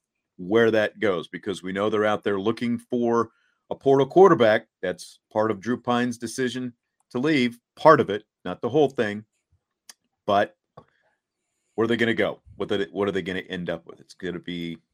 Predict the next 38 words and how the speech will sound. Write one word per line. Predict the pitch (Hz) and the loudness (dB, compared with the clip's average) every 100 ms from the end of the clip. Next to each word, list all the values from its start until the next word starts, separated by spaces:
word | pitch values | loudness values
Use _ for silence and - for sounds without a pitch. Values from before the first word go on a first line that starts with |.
| _ | _
it's | _ | _
gonna | 156 | -12
be | 151 151 | -8 -6
really | 151 151 139 | -4 -4 -6
interesting. | 123 131 113 87 90 | -8 -10 -12 -10 -8
That | 92 - _ _ _ _ _ | -10 -12 _ _ _ _ _
kid | 165 | 0
out | 165 | 2
there | 160 156 | 6 8
at | 156 | 6
N | 151 | 2
C | 143 131 | -2 -6
State, | - 143 135 | 0 0 0
Leary, | 117 131 135 101 95 | -2 0 0 -2 -4
is | 95 95 | -8 -8
a | 95 | -8
name | 95 92 | -8 -8
that | 85 | -12
keeps | - 95 - | -12 -16 -14
popping | - 92 90 90 | -6 -6 -6 -10
up | 85 | -10
in | 82 | -14
connection | - 95 87 - 80 78 - | -14 -12 -12 -14 -18 -18 -20
with | - | -16
Notre | 90 82 | -10 -10
Dame. | 80 76 | -10 -12
So | - | -12
I'll | 90 | -12
be | 85 | -12
curious | - 113 107 104 - - - - | -14 -10 -8 -8 -10 -16 -20 -20
to | - | -16
see | - 95 85 _ _ _ _ - | -10 -10 -10 _ _ _ _ -16
how | 90 | -10
that | 95 - | -10 -12
goes. | - - | -20 -2
By | 151 | 2
the | 151 | 6
way, | 139 135 95 | 8 8 6